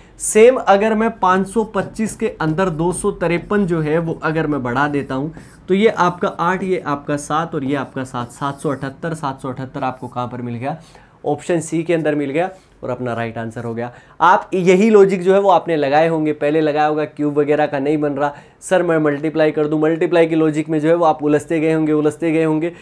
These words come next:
उसके बाद में आपने छोड़ दिया होगा। इसी तरीके से इस क्वेश्चन को करा होगा ना। बस इन्हीं चीज़ों से जो है वो अपने को बच के निकलना है और अपने को आंसर जो है वो सही करना है। लगातार कोशिश आप सभी के लिए जारी है। उम्मीद करूँगा कि ये सब जो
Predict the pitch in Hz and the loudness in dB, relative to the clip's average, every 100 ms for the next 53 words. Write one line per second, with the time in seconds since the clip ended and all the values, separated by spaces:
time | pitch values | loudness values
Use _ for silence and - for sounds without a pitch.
0 | - - 202 240 220 214 214 190 190 196 | -12 -6 2 4 6 6 6 4 2 -2
1 | 156 131 123 120 117 135 135 - - 190 | -2 -2 -4 -4 -6 -8 -10 -14 -8 -2
2 | 220 220 208 202 208 208 - 196 196 190 | 4 4 6 4 2 0 -2 -2 0 -2
3 | 185 190 196 180 175 196 - _ _ _ | 0 2 2 2 -2 -4 -8 _ _ _
4 | _ _ _ - 156 175 - - - - | _ _ _ -4 2 2 0 -14 -20 -18
5 | - 208 233 240 214 208 190 208 180 170 | 0 4 6 4 2 2 4 4 4 2
6 | 170 185 180 160 156 151 139 135 151 135 | 4 4 2 0 -2 -2 -4 -4 -4 -6
7 | 127 131 135 143 180 196 - - - 170 | -4 -4 -4 -4 -4 -6 -16 -16 -2 4
8 | 160 170 175 - - 127 147 147 139 131 | 6 4 0 -10 -10 -4 -4 -2 -2 -2
9 | 131 139 135 143 139 131 123 123 117 113 | -4 -4 -2 -4 -4 -4 -4 -4 -8 -8
10 | 113 113 113 - _ - 139 147 170 165 | -8 -8 -14 -20 _ -2 2 4 4 2
11 | 175 160 156 151 160 151 131 - 139 151 | -2 0 -2 -2 -4 -2 -4 -4 -2 -2
12 | 151 147 143 127 127 143 165 170 175 - | 0 -2 -2 -2 -2 0 0 0 -2 -12
13 | - _ 156 165 180 175 180 175 190 185 | -20 _ -4 4 4 4 2 2 2 0
14 | 185 165 156 - 165 156 147 147 | 0 -2 -2 -2 -2 -2 -6 -6